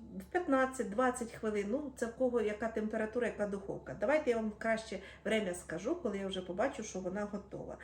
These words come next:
Поки що ми ставимо на сто дев'яносто градусів духовку запікати її. Так. Знизу,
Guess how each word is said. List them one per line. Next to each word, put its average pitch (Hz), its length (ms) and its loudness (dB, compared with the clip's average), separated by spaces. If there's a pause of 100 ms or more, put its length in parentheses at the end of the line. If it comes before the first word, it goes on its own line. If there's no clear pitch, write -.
(240)
Поки 320 260 4
що 320 200 0
ми 285 120 -2
ставимо 269 600 2
на 185 120 -4
сто 302 400 4
дев'яносто 196 640 -2
градусів 226 560 -2 (140)
духовку 220 480 -2
запікати 185 640 -6
її. - 340 -12 (1400)
Так. - 580 -4 (640)
Знизу, 214 720 8